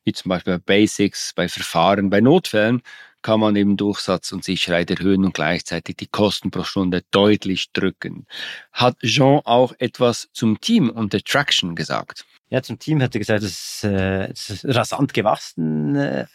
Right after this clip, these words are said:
Speaker 2: ist, seit er als C F O im zwanzig zweiundzwanzig, ja, auch, äh, nach dieser Finanzierungsrunde dazugestoßen ist. Damals waren sie siebenunddreißig F T Es und aktuell sind sie neunundneunzig und, äh, das Jahr wollen sie mit über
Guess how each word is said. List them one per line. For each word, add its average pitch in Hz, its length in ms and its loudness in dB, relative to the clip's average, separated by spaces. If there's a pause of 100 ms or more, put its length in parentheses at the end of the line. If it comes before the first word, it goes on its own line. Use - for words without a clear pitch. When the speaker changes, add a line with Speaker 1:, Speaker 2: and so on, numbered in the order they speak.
Speaker 2:
ist, - 380 -4
seit 110 200 -2
er 113 140 0
als 104 220 -4
C 117 320 -6
F - 160 -4
O 104 80 -2
im 95 140 -4
zwanzig - 420 -12
zweiundzwanzig, 113 720 -4
ja, 85 200 -10 (120)
auch, 101 240 -12
äh, 90 160 -6
nach 95 120 -8
dieser - 220 -10
Finanzierungsrunde 127 760 0
dazugestoßen 165 680 0
ist. 139 300 -4 (380)
Damals 120 280 4
waren 104 140 0
sie 101 380 -6
siebenunddreißig 107 760 -2
F 151 160 0
T 151 240 -2
Es - 280 -6
und 113 260 -6
aktuell - 280 -4
sind - 160 -20
sie - 140 -16
neunundneunzig 143 1120 2
und, 131 400 2
äh, 120 80 2
das - 160 -6
Jahr 98 240 0
wollen 101 160 -2
sie 101 140 -6
mit 98 180 -4
über 117 320 2